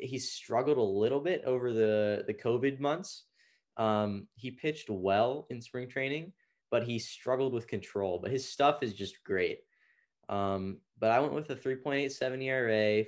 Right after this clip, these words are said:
four point oh five fip, uh, a whip of one point two four.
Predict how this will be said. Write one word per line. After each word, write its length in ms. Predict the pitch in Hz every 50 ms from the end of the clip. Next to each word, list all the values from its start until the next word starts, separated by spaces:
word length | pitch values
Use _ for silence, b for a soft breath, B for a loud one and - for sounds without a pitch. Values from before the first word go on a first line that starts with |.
| - -
four 180 | 127 123 123
point 260 | 123 - 127 123 117 117
oh 80 | 120
five 300 | 120 - 117 113 110 110 - - _ _ _ _ _ _ _
fip, 260 | _ - 110 104 104 - - - b b b b b b b b b -
uh, 320 | 104 98 98 95 95 92 -
a 40 | 101
whip 240 | 104 117 117 117
of 140 | - 113 98
one 220 | 101 101 107 110 113
point 220 | - 139 127 120
two 160 | - - 127
four. 600 | 123 - - 110 104 101 101 98 101 101 110 -